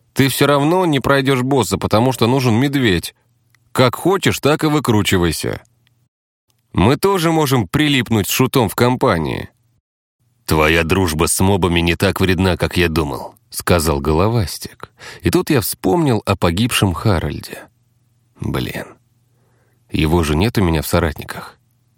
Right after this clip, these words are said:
Я добавил его в клан, но не добавил в соратники. Я вызвал панель, убедился. Чёрт.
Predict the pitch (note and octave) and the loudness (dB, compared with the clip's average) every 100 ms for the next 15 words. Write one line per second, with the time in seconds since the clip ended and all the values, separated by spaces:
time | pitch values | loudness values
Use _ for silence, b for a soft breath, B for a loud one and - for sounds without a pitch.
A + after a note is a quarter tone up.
0 | _ - - - F2+ E2+ D2 A2 G2+ D#2+ | _ -6 -2 0 2 0 0 0 0 0
1 | D#2 D2+ C#2+ - F2 A2 A2+ E2+ E2 D#2+ | 0 -2 -4 -4 -2 0 0 0 0 0
2 | D#2 E2 D2+ E2 D2+ D2 - - E2+ E2+ | 0 0 0 0 0 -2 -2 0 0 0
3 | D2 - - - - - - _ _ _ | -4 -6 -14 -12 -14 -16 -20 _ _ _
4 | _ - D#2+ C3+ D3+ C3 C3 A2 F#2+ - | _ -2 2 2 2 0 0 0 -2 0
5 | D#2 G#2+ C3 G#2+ F2 D#2+ G2 G2+ D2+ C#2 | 0 2 0 0 -2 0 0 0 -2 -4
6 | - - - - _ _ _ _ _ - | -12 -14 -18 -20 _ _ _ _ _ -12
7 | - - - - - - - - - - | -8 -8 -8 -8 -10 -10 -12 -14 -16 -18